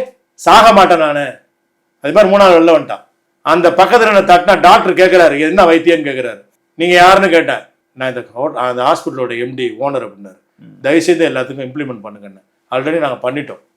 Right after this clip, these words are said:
Speaker 2: ம், ம்.
Speaker 1: எல்லா பேஷண்ட்டுக்கும் தட்டுறோம். உண்மையாவே வேலை செய்யுது. அந்த
Speaker 2: சூப்பர்.
Speaker 1: வாத்-, அந்த டாக்டர் அந்த ஒரு வாரமா என்ன பேசுறாரு.
Speaker 2: ம்.
Speaker 1: வரக்கூடிய பேஷண்ட்ஸ்க்கு எல்லாத்துக்குமே நான் மருந்தை எழுதி கொடுத்து உன்னோட டேப்பிங் தெரப்பியும்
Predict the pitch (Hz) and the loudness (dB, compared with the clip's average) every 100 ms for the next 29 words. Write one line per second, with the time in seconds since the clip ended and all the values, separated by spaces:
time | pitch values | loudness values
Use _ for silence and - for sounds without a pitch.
0 | _ _ 110 - _ - - 127 151 147 | _ _ -20 -20 _ -20 -14 -4 -2 -2
1 | 151 160 156 131 131 135 101 _ _ _ | -4 -6 -8 -8 -8 -10 -12 _ _ _
2 | _ 135 147 156 156 151 135 147 - 113 | _ -8 -2 2 2 0 -2 -4 -6 -12
3 | 98 _ _ _ _ _ _ _ _ 131 | -14 _ _ _ _ _ _ _ _ -10
4 | 143 131 147 175 170 147 143 131 143 185 | -6 0 0 0 0 0 -2 0 0 0
5 | 180 160 143 156 175 165 175 160 143 143 | 0 0 -2 0 2 2 2 -2 -4 -8
6 | 135 127 104 _ _ _ 123 156 180 180 | -8 -10 -12 _ _ _ -2 2 2 2
7 | 165 160 160 175 - 135 135 143 143 139 | 2 0 -2 -4 -8 -10 -6 -6 -8 -14
8 | 139 180 247 262 - _ _ _ _ _ | -6 -4 -4 -8 -18 _ _ _ _ _
9 | _ _ _ - 120 147 202 202 185 170 | _ _ _ -18 -2 2 2 2 2 2
10 | 160 151 151 196 165 147 139 156 190 185 | 0 -4 -2 0 0 -4 -2 0 0 0
11 | 156 147 156 | -4 -6 -8